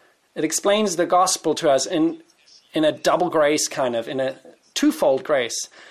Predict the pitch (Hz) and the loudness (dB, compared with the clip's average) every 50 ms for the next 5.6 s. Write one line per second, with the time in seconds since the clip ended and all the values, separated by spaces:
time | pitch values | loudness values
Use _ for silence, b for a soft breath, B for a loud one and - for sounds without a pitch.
0 | B B B - 170 180 190 190 190 - - 160 139 - - - - - - 151 | B B B 0 2 2 2 2 0 2 2 2 2 2 -2 -14 -14 -10 -4 -2
1 | 196 208 226 220 214 214 - 226 220 220 220 - 220 208 208 208 - - - - | 0 2 2 2 0 -2 0 0 0 0 0 2 2 2 2 2 0 -4 -2 -2
2 | 156 147 160 175 165 170 180 170 - 165 156 - 170 156 175 190 180 170 147 - | -2 0 2 2 4 4 2 0 0 -2 -2 -2 0 2 4 4 4 4 2 0
3 | - - 131 127 127 - 127 - - - - - - - - 160 156 165 170 170 | -2 -6 -6 -6 -6 -6 -10 -10 -10 -10 -14 -14 -14 -10 -6 -2 0 2 0 0
4 | B B B B B B B B B B 170 - - - 214 214 214 214 - 202 | B B B B B B B B B B -6 -6 -4 0 0 0 0 0 0 0
5 | 175 160 - - 190 185 185 175 180 160 - | 0 0 0 0 2 2 2 2 2 0 0